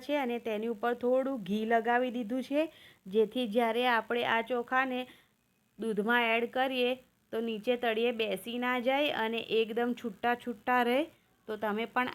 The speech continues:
આ જ રીતે ઘીથી ગ્રીસ કરી લેજો ચોખાને.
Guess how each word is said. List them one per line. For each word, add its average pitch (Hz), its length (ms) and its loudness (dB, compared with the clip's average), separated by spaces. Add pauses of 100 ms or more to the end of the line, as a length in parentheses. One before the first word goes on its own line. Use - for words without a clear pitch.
(120)
આ 220 60 2
જ 208 160 -6
રીતે 240 240 0 (200)
ઘીથી 226 400 -4 (160)
ગ્રીસ 233 380 -4
કરી 254 260 0
લેજો 262 320 2
ચોખાને. 262 500 0